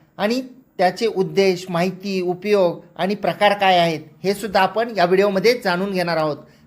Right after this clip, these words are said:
तर सात बाराचा उतारा याचा उद्देश हा त्या मिळकतीचा मालक कोण आहे आणि त्या शेतजमिनीची त्यावर संपूर्ण माहिती दिलेली असते. माहिती म्हणजे जसं की आपल्याला माहीत आहे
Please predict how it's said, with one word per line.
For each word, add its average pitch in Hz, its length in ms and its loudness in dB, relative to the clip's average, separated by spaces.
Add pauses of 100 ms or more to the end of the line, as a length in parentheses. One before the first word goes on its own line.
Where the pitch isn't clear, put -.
तर 254 120 2
सात 196 240 0
बाराचा 247 380 2
उतारा 190 440 0 (280)
याचा 190 280 0
उद्देश 202 460 2 (200)
हा 190 300 4 (200)
त्या 214 100 2
मिळकतीचा 214 580 0
मालक 202 360 0
कोण 208 280 0
आहे 175 240 0 (240)
आणि 208 180 0
त्या 226 340 2 (120)
शेतजमिनीची 214 680 -2
त्यावर 226 460 2
संपूर्ण 220 560 -4
माहिती 190 420 -6
दिलेली 190 280 0
असते. 170 580 -4 (180)
माहिती 185 380 -4
म्हणजे 185 440 2 (200)
जसं 185 240 -2
की 254 120 0
आपल्याला 233 320 4
माहीत 196 300 -2
आहे 165 220 0